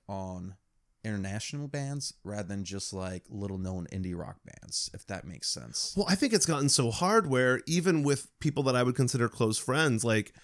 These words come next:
Speaker 2: we're all in our little Spotify rabbit hole. So
Speaker 1: <laughs> Spotify.
Speaker 2: I don't know if anything that you're listening to is gonna connect with anything that I'm listening to.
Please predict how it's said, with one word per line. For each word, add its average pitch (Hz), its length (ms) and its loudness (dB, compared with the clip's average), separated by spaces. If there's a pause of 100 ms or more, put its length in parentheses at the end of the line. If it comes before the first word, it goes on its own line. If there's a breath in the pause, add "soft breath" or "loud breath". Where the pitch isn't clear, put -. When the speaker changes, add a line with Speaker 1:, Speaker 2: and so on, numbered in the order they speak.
(280 soft breath)
Speaker 2:
we're 131 180 8
all 131 320 6
in 131 80 6
our 120 80 6
little 127 220 6
Spotify 113 680 4
rabbit 123 320 6
hole. 110 300 4
So 107 400 4
Speaker 1:
<laughs> - 40 -16
Spotify. - 460 4 (200)
Speaker 2:
I 135 160 6
don't 156 180 6
know 127 540 8
if 127 240 -2
anything 156 460 6
that 113 80 2
you're 113 120 0
listening 110 420 2
to 110 140 2
is 104 80 0
gonna 107 160 0
connect 104 260 -4
with 107 160 -6
anything 123 340 2
that 107 100 0
I'm 139 200 4
listening 110 400 2
to. 104 380 0